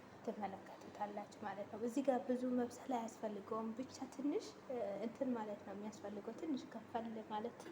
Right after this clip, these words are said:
ያስፈልገዋል ማለት ነው። እዚህ ጋር ደግሞ እንቁላሌ ሶስት እንቁላል ጨው ጨምሬበታለሁ። ያገነፈልኩት ነው። እዚህ ጋር ዘይቴን ጥጃለሁ። እዚህ ከገነፈለ በኋላ ብዙ አይቆይም። ቶሎ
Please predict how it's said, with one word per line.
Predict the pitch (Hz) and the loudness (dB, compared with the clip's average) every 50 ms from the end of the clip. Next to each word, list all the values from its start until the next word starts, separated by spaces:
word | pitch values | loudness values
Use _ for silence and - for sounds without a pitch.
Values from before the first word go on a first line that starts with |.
| - - - - - - - - - - - 254 | -10 -10 -12 -12 -14 -14 -14 -14 -12 -4 0 2
ያስፈልገዋል | 247 247 214 - - - 214 - - - - - - - - - | 2 2 2 0 -4 -6 -6 -6 -6 -8 -8 -2 -2 2 2 2
ማለት | 208 208 202 208 - - - | 2 2 -2 -6 -8 -4 -2
ነው። | - - - - - - - - - - - - - - 233 226 214 - - | -2 -2 -2 -4 -8 -10 -10 -14 -16 -16 -16 -16 -12 -8 -8 -6 -6 -6 -6
እዚህ | 214 208 - 240 226 | -6 -4 -4 -4 -2
ጋር | 226 226 220 | -2 -2 0
ደግሞ | 226 285 311 339 403 | 0 0 0 0 0
እንቁላሌ | 359 294 269 - 247 233 233 226 240 294 349 415 - - - - - - - - - - 254 220 220 214 | -2 -2 0 0 2 4 4 4 4 2 0 -2 -2 -6 -12 -14 -14 -14 -14 -14 -2 0 2 2 2 2
ሶስት | 214 - - 254 247 247 - - - - - - | 0 2 4 4 4 2 0 -6 -10 -12 -10 -6
እንቁላል | - 214 214 - - 247 240 262 269 311 330 311 302 - | -6 -6 -6 -4 -4 0 2 2 2 2 0 -2 -4 -6
ጨው | - - 240 233 220 | 0 2 2 2 2
ጨምሬበታለሁ። | - 220 214 214 214 208 214 214 - 220 214 208 - 226 220 - 233 226 226 - 339 392 | 0 -2 -4 -4 -2 -4 -4 -4 -4 -6 -6 -4 -4 -6 -6 -4 -6 -6 -2 0 2 4
ያገነፈልኩት | 311 233 214 - 220 190 - 220 - - - - 220 - - - 240 - - | 4 4 4 2 -2 -6 -8 -8 -12 -6 -6 -6 -6 -6 -6 -6 -6 -4 -2
ነው። | 262 330 508 - - - | 0 0 0 -2 -4 -6
እዚህ | 269 - - 254 | -6 -6 -4 -4
ጋር | - 254 233 220 | -2 0 0 0
ዘይቴን | 220 - 240 226 - - 254 240 240 247 247 - | 0 -2 -4 -4 -2 -2 -2 -2 -2 -4 -6 -8
ጥጃለሁ። | - - 262 247 - - - 269 262 262 262 285 294 294 - - - - - - - - - - - | -6 -6 -6 -6 -2 0 0 2 2 4 4 4 4 4 2 -4 -10 -12 -14 -14 -14 -16 -16 -6 -2
እዚህ | 226 226 - 262 247 | -2 0 0 0 -2
ከገነፈለ | - - 247 220 240 240 233 240 233 - - 240 233 240 240 | -2 0 4 4 6 6 6 2 2 2 2 2 4 2 2
በኋላ | 226 240 240 240 247 262 262 269 294 302 294 - - | 2 2 2 2 4 4 4 6 4 4 2 -2 -4
ብዙ | - 254 254 240 254 254 | -2 0 2 4 4 4
አይቆይም። | 233 226 220 214 - - 214 220 226 233 226 226 | 4 4 2 0 -2 -2 -2 0 0 2 2 0
ቶሎ | 226 - 247 240 | 0 0 0 2